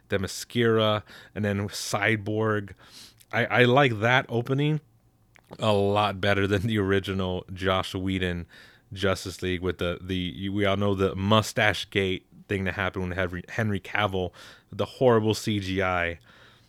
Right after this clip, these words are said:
mustache was, is not a good look. It's, it's not a good look.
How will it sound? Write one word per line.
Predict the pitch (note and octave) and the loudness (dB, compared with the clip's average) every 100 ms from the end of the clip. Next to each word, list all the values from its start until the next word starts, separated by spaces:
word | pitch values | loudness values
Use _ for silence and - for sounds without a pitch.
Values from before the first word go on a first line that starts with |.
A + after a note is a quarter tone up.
| _ _ | _ _
mustache | G#2 G2+ G#2 - G2+ F2+ F2 - | -4 0 0 0 -2 0 0 -2
was, | G2 F2+ - | -4 -4 -4
is | G2 G2 G2 | -4 -4 -2
not | G#2+ A2+ | 0 2
a | A2+ | 2
good | G2 F#2+ | 2 0
look. | F2+ E2+ - - _ - | 0 -4 -8 -20 _ -18
It's, | F2 | -16
it's | E2+ F#2+ G2 E2+ | -12 -8 -6 -4
not | G#2 G#2+ | 0 0
a | |
good | G#2 G2+ | 2 2
look. | F#2+ F#2 | 2 0